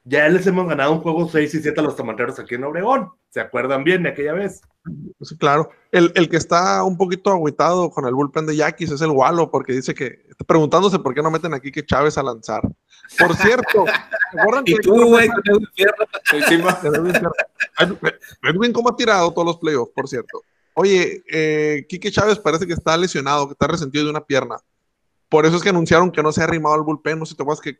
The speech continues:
Speaker 2: creo que Héctor Mesa o, o quién puso.
Speaker 1: No, Francisco García, güey.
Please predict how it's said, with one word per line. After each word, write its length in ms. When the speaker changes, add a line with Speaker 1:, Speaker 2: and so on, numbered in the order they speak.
Speaker 2:
creo 120
que 80
Héctor 280
Mesa 420
o, 100
o 360
quién 180
puso. 420
Speaker 1:
No, 360
Francisco 500
García, 360
güey. 180